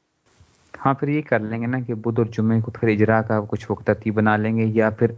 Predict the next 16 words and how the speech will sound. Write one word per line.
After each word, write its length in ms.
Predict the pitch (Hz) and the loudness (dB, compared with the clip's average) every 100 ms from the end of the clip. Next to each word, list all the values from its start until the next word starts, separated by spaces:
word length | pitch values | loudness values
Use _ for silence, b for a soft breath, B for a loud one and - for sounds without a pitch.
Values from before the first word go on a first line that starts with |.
| 107 | -2
جمعے 300 | 104 110 120 | 2 6 6
کو 100 | 123 | 4
تو 100 | 117 | 2
لازمی 380 | 110 104 101 117 | 2 2 2 0
اجرا 200 | 110 113 | 2 0
کریں 380 | 113 120 123 131 | 0 -2 -2 -4
گے، 180 | 135 127 b b b b b _ _ _ _ - | -6 -8 b b b b b _ _ _ _ -12
باقی 400 | 113 101 92 117 | -2 -2 0 -2
بدھ 280 | 107 110 104 | 2 2 0
کو 140 | - 113 | 0 0
پھر 200 | 110 98 - _ _ _ _ B B B _ 120 | 2 0 -2 _ _ _ _ B B B _ 2
جو 140 | 113 | 2
دیکھ 340 | 104 110 113 | 4 2 0
لیں 160 | 117 113 | -2 0
گے 80 | 110 | -2
کہ 220 | 110 | -2